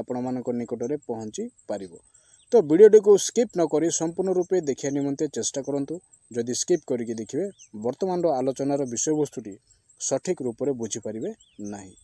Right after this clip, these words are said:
ତ ପ୍ରଶ୍ନଟି କ'ଣ ଅଟେ ଦେଖିବା। ନିମ୍ନଲିଖିତ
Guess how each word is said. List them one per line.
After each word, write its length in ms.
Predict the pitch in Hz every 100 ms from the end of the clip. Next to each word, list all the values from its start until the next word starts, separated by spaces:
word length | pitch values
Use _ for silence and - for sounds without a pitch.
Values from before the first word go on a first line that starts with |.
| _ _ _ - _ _ _ _ -
ତ 20 | 190 -
ପ୍ରଶ୍ନଟି 460 | 147 - 233 220 214
କ'ଣ 200 | 160 147
ଅଟେ 180 | 135 190 233 - - 110
ଦେଖିବା। 280 | - 98 95 -
ନିମ୍ନଲିଖିତ 580 | 143 202 240 226 233